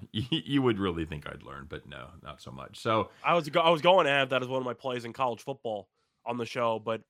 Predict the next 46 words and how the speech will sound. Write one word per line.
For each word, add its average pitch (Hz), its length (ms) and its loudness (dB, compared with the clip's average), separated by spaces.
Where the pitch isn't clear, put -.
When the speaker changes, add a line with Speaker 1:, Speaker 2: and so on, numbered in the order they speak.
Speaker 2:
I 123 360 2
decided 160 520 6
I 135 100 6
would 139 80 4
never 143 240 4
bet 143 160 4
on 139 100 4
them 135 120 0
again, 131 440 2
at 127 80 -4
least 143 140 -2
for 127 80 -8
this 123 240 -4
year. 110 320 -8
Speaker 1:
Yep. 92 180 -2
Speaker 2:
And 113 280 -6
I 110 80 -4
picked - 260 -8
something 127 260 0
else 127 180 2
that 123 100 -2
actually 139 340 -2
won. 139 240 -4
Speaker 1:
Yeah, 135 140 -6
good 104 160 -4
call. 76 320 -2
Absolutely 92 480 -4
great 85 260 -6
call 80 200 -4
there. 82 300 -6
So 180 460 6
let's 202 200 2
get 233 160 0
to 269 140 4
it. 156 40 8
We 170 120 4
got 175 120 4
a 147 40 2
lot 156 240 4
of 143 60 -4
stuff 160 260 2
to 117 160 -6
care, 139 400 0
to 107 160 -6
cover 151 320 4
today 135 460 2